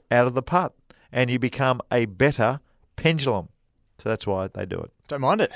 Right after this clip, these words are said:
Speaker 2: Give it a
Speaker 1: Uh,
Speaker 2: crack.
Speaker 1: yeah, give it a crack. And by the way, uh, if you're chipping as well, the small
Speaker 2: Yeah.
Speaker 1: chips,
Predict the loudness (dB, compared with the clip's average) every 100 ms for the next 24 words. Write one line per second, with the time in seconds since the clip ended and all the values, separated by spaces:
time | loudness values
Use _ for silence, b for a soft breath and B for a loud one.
0 | B B B B B B 0 2 4 2
1 | -2 -2 4 4 2 -4 -2 2 2 2
2 | 0 2 4 4 4 2 0 _ -2 0
3 | 0 -2 -8 -6 -4 -2 -2 -2 -2 0
4 | 0 0 -2 -2 0 -2 -4 -10